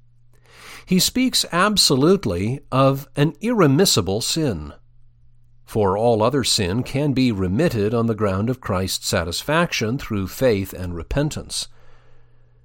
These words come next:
But with the solemnity of an oath by himself, as the "verily, verily" indicates,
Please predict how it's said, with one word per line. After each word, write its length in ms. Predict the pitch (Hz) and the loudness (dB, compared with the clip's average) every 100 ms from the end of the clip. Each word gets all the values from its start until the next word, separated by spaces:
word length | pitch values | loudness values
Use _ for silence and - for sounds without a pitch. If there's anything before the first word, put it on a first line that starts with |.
| _ _ - | _ _ -2
But 280 | 175 165 - 127 | 2 2 -2 -2
with 260 | 185 254 | 0 0
the 120 | 311 | 0
solemnity 720 | 240 269 208 170 160 143 139 | 0 2 2 2 2 0 2
of 100 | 110 | 2
an 100 | 110 | 2
oath 320 | - 131 123 - | 2 0 0 0
by 180 | 110 | 0
himself, 720 | 98 92 87 - 147 196 254 - | 0 -2 -4 -2 0 2 0 -2
as 320 | 113 110 104 | -4 -2 -2
the 280 | 101 110 104 101 | -2 -2 -4 -4
"verily, 600 | 113 143 139 120 110 104 | 2 4 6 4 0 -2
verily" 640 | 95 127 135 117 101 92 | -2 0 2 2 0 -4
indicates, 720 | 127 135 127 - 107 123 - | -2 0 0 -4 -4 -4 -6